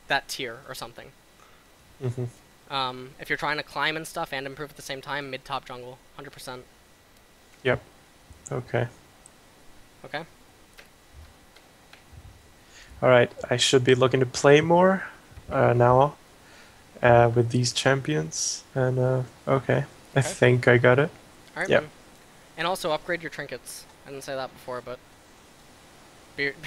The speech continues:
Speaker 1: <laughs> be conscious
Speaker 2: I
Speaker 1: of
Speaker 2: think
Speaker 1: that.
Speaker 2: usually in ranked I do play, uh,
Speaker 1: Okay.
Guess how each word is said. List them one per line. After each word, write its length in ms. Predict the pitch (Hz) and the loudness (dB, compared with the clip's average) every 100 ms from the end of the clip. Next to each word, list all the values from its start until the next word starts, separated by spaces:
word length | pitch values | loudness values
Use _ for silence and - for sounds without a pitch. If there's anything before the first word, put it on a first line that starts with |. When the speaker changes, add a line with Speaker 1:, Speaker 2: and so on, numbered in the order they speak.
| - | -14
Speaker 1:
<laughs> 260 | - - - | -14 -8 -2
be 80 | |
conscious 280 | 185 196 139 | 0 4 6
Speaker 2:
I 40 | 131 | 6
Speaker 1:
of 60 | |
Speaker 2:
think 180 | - 151 | 4 4
Speaker 1:
that. 80 | 139 | 6
Speaker 2:
usually 360 | 139 139 139 127 | 6 6 4 4
in 140 | 120 | 4
ranked 400 | 120 123 135 135 | 6 4 4 -2
I 80 | 127 | -2
do 200 | 123 127 | -2 -4
play, 360 | - 151 165 | -4 -4 0
uh, 40 | |
Speaker 1:
Okay. 60 | 151 | 4